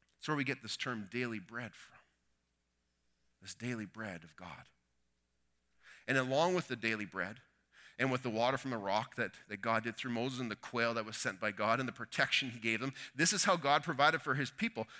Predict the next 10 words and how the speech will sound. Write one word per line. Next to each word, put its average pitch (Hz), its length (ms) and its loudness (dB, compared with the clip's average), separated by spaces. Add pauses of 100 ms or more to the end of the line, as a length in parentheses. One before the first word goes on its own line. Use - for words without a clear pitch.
for 156 100 -2
forty 190 400 2
years 190 280 6
in 175 60 -2
the 165 60 2
wilderness. 185 540 -4 (420)
An 190 60 0
incredibly 240 560 6
significant 196 640 4
event 185 300 0